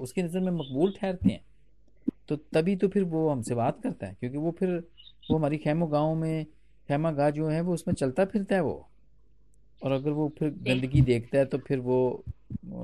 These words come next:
Speaker 1: फिर वो, फिर वो इज्तनाब करता है, वो आता नहीं है फिर वो, वो फिर जाता है वो फिर। तो इसलिए ज़रूरी है कि हम ये सारी चीज़ें, हम, हम सारी चीज़ों का ध्यान करें।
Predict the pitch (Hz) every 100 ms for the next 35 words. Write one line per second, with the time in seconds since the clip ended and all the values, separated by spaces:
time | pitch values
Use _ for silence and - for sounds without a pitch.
0 | 113 139 139 135 - 147 139 139 190 185
1 | 143 185 - 101 90 87 110 127 120 196
2 | 196 175 123 104 87 - - - - -
3 | 127 - 147 165 185 143 101 87 85 -
4 | - - 123 - - - - - - -
5 | - - - 139 - 139 120 107 107 117
6 | 120 113 90 - 92 90 92 - 92 87
7 | 90 - 90 87 85 87 - - - -
8 | - - - 104 92 98 92 - 95 98
9 | - 92 98 - 92 - 98 95 101 98
10 | 82 76